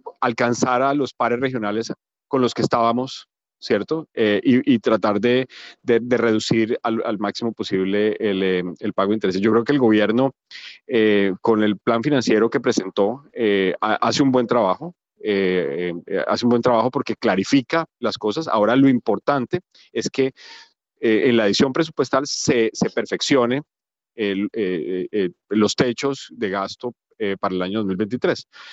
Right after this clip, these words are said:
Eh, el gobierno nacional en estos días, eh, o en estas semanas,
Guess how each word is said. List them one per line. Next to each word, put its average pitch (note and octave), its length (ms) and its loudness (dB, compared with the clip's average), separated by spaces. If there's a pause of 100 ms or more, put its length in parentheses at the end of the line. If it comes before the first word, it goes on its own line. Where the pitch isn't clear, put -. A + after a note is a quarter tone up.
(220)
Eh, G#2+ 220 2
el G2+ 120 2
gobierno G#2+ 260 2
nacional G#2 360 2
en A#2+ 160 4
estos C#3 380 0
días, C3+ 560 2 (140)
eh, G2 420 -2
o G2 140 -2
en F#2 140 -4
estas A2 260 -2
semanas, A2+ 600 -2